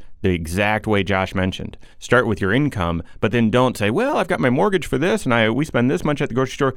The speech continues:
No, no, no. Start with the things that you need to do for your financial health. We need to save this amount. We give this amount, and we, and so on, and then build it down from there. So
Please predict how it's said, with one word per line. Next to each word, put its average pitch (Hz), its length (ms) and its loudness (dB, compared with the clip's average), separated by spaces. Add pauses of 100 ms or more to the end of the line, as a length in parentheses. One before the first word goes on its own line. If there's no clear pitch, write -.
(120)
No, 110 100 4
no, 135 100 4
no. 95 220 4 (220)
Start 139 320 2
with 147 140 0
the 131 80 -2
things 120 300 2
that 98 120 -2
you 107 180 0
need 113 600 0
to 127 80 -2
do 117 240 2
for 113 160 -2
your 104 180 4
financial 104 880 0 (440)
health. - 580 -2 (480)
We 90 160 0
need 87 160 0
to 85 80 -4
save 92 320 0
this 87 180 -2
amount. - 300 -8 (200)
We 87 200 -2
give 87 320 0
this 85 240 -4
amount, 73 400 -8 (320)
and 87 260 0
we, 87 240 0
and 85 220 -2
so 110 160 2
on, 87 260 0
and 98 280 -2
then 120 360 4
build 95 240 0
it 92 120 -6
down 87 320 -4
from 82 260 -8
there. 78 400 -6 (380)
So 82 340 -6